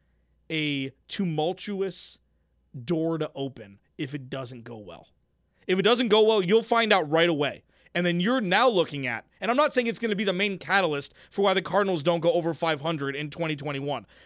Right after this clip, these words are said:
but if it's part of it, London Bridge is coming down, man. Rome is burning, if that's the case. So why would you subject yourself in such a fragile ecosystem right now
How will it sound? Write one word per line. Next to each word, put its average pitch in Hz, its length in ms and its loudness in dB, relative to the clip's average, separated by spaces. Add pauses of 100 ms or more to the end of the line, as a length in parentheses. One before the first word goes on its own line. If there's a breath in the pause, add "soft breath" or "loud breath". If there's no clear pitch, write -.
(120)
but 202 200 4 (680)
if 220 220 0
it's 214 160 -2 (180)
part 220 320 0
of 262 100 2
it, 294 180 2 (1160)
London 226 400 0
Bridge 208 220 4
is 208 80 0
coming 220 280 2
down, 214 300 4
man. 226 380 4 (400)
Rome 226 300 6
is 226 120 2
burning, 202 520 4 (360)
if 196 140 4
that's 208 220 4
the 196 80 -2
case. 202 220 0
So 220 100 2
why 180 340 2
would 247 220 0
you 233 80 0
subject 175 640 0 (220 soft breath)
yourself 170 680 -2 (300 soft breath)
in 185 100 2
such 196 240 0
a 175 100 2
fragile 202 680 0
ecosystem 160 680 -2
right 131 200 -2
now 120 300 -6